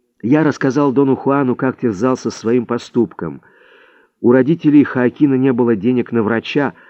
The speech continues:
и сломанная кость срослась неправильно. Мои детские победы,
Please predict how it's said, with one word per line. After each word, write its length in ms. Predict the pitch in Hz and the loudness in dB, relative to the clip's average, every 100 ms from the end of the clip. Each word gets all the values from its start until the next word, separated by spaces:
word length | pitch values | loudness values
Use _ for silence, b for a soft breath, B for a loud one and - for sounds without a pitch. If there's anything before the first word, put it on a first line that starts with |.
| b b b | b b b
и 100 | 101 | -6
сломанная 720 | - 107 117 110 104 104 101 | -2 2 2 2 0 2 0
кость 640 | - 117 120 - _ - - - | 0 0 0 0 _ -20 -20 -20
срослась 640 | - 101 101 - 107 98 | -8 -4 -4 -4 -4 -4
неправильно. 760 | 110 101 110 127 90 80 73 71 _ _ _ _ _ _ | -6 -4 -4 -2 -4 -6 -10 -16 _ _ _ _ _ _
Мои 240 | 95 117 117 | -2 0 0
детские 520 | 90 151 - - 113 | 0 -2 -2 -2 -2
победы, 720 | - 104 87 131 98 80 67 | -2 -4 0 -2 0 -4 -6